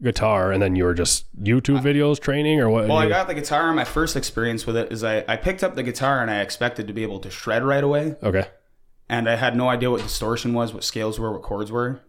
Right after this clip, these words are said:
Speaker 2: I just picked it up and started banging on it, and it sounded like shit. <laughs>
Speaker 1: <laughs>
Speaker 2: So I got really mad, and luckily I, I, I went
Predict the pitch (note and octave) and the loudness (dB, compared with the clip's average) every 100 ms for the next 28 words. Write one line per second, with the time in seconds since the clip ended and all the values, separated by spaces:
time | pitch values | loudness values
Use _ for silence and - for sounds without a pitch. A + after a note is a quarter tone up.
0 | - A2+ A2+ - B2 A2 A2 A#2+ A2+ A2+ | -8 -6 -4 -2 -2 0 -2 -2 -2 -2
1 | G#2+ G#2 G2+ A2+ A#2 A#2+ - A2 - - | -2 -4 -2 0 0 0 -4 -10 -8 -6
2 | G#2+ A2 G#2+ - - A#2+ A2 - - C#3 | -4 -4 -8 -6 -4 -2 -2 -2 0 0
3 | - - C#3 - D4 - - - F3 F#3+ | 0 -2 -2 0 -2 -4 -14 -4 0 2
4 | E3+ F#3 F#3 D#3+ D#3+ C#3 B2 - - - | 2 4 4 4 2 2 -2 -8 -12 -14
5 | - C#3 C#3 D#3 C#3+ C3 B2 A#2 A#2+ A#2 | -2 2 2 2 0 2 2 2 2 2
6 | A#2 A2+ A2+ A#2 A#2 G#2 - | 0 0 0 2 0 -2 -8